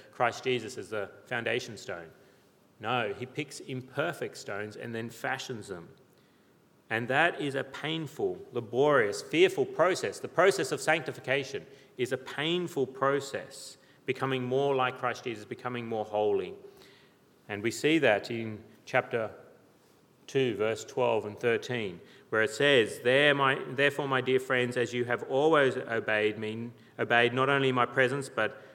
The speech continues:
now much more in my absence, continue to work out your salvation with fear and trembling. For it is God who works in you to will and to act according to his good purpose." It is a painful process. Sometimes it's very painful,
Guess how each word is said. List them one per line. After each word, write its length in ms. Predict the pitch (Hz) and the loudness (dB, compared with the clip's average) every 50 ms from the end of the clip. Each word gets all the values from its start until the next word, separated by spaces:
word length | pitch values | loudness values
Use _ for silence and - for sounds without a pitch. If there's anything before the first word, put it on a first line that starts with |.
| - _ - | -16 _ 0
now 200 | 123 127 127 131 | 4 6 6 6
much 260 | 127 123 120 - 127 | 4 2 0 0 0
more 200 | 123 131 131 127 | 0 2 2 2
in 80 | 120 | 2
my 180 | 120 113 113 117 | 2 0 2 2
absence, 400 | 113 117 113 - - 120 117 - | 2 2 0 0 -4 -8 -8 -8
continue 400 | - 131 120 - - 143 147 139 | -8 -10 -8 -6 -6 -6 -6 -6
to 100 | 135 135 | -4 -2
work 240 | 127 131 127 123 135 | 0 2 2 2 2
out 160 | 131 123 - | 0 0 0
your 120 | 127 123 | 0 -2
salvation 560 | 110 - 131 120 113 117 117 117 - 123 120 120 | -2 -2 -2 0 0 0 -2 -2 -4 -6 -6 -4
with 360 | 120 117 110 - - - - - - - - _ _ _ _ _ | -4 -4 -4 -6 -10 -20 -20 -20 -20 -20 -20 _ _ _ _ _
fear 380 | - - 139 139 135 110 82 78 - - - - - - _ _ _ _ _ _ _ _ _ _ _ - | -14 -8 -4 -2 -2 -2 -2 -4 -8 -14 -20 -20 -20 -20 _ _ _ _ _ _ _ _ _ _ _ -18
and 160 | 95 82 - | -16 -16 -12
trembling. 460 | - - 139 156 147 117 95 82 - - - - - _ _ _ _ _ _ _ _ _ _ _ _ _ _ _ _ _ _ _ _ _ _ _ _ _ _ _ | -8 -6 -6 -4 -4 -6 -8 -10 -12 -16 -20 -20 -20 _ _ _ _ _ _ _ _ _ _ _ _ _ _ _ _ _ _ _ _ _ _ _ _ _ _ _
For 140 | _ - 98 | _ -6 -4
it 60 | 92 | -4
is 100 | 101 98 | -4 -2
God 260 | - - 107 113 117 | 0 2 4 4 4
who 100 | 110 113 | 2 0
works 340 | 101 98 104 104 107 - - | 0 2 2 2 2 0 -4
in 100 | 104 107 | -10 -10
you 300 | 104 110 107 104 104 101 | -8 -6 -6 -6 -6 -8
to 180 | 98 - - 98 | -10 -12 -12 -8
will 320 | 90 104 117 113 110 110 | -4 -2 0 0 0 0
and 160 | 104 101 98 - | -2 -4 -6 -8
to 140 | - 107 107 | -10 -4 2
act 300 | 104 104 107 107 - - | 4 4 4 4 2 -6
according 420 | 107 - - 110 107 107 101 101 - | -6 -2 -2 0 0 0 -2 -4 -6
to 160 | - 113 107 | -8 -6 -6
his 200 | 98 98 104 95 | -6 -6 -8 -10
good 260 | - - 107 101 98 - | -8 -8 -10 -10 -8 -8
purpose." 640 | - 104 101 98 - 95 85 85 - - - - _ _ _ _ _ _ _ _ _ _ _ _ _ _ - | -6 -6 -6 -6 -8 -12 -16 -16 -18 -20 -20 -20 _ _ _ _ _ _ _ _ _ _ _ _ _ _ -8
It 80 | 107 | -6
is 80 | 110 110 | -4 -2
a 40 | 123 | -2
painful 380 | 123 - 151 190 214 202 - 139 | 0 0 0 0 0 0 -2 -2
process. 420 | - - 90 82 - - - - | -2 -2 -4 -4 -6 -10 -12 -6
Sometimes 400 | - - 139 151 135 151 147 131 | -2 0 0 2 2 2 2 2
it's 100 | 131 120 | 0 -2
very 360 | 101 101 139 156 202 233 - | 4 6 8 10 10 10 8
painful, 480 | - 143 131 113 101 92 - - 92 80 | 6 6 6 6 6 4 0 -4 -6 -6